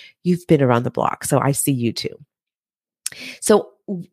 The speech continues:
whether you are an aspirational, an emerging, a mid-career, or a seasoned leader,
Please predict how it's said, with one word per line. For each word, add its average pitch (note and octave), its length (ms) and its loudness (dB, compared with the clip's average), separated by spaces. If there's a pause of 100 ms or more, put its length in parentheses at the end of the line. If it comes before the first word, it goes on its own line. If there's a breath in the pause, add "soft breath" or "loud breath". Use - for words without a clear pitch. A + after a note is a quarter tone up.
whether A3 360 4
you G3 320 0
are E3+ 220 4
an E3 120 -2
aspirational, E3 840 2
an D3 80 -2
emerging, C#3 560 0
a C3 60 0
mid-career, C3 800 0
or C3+ 400 2
a C3 180 0
seasoned C#3 400 0
leader, B2 340 2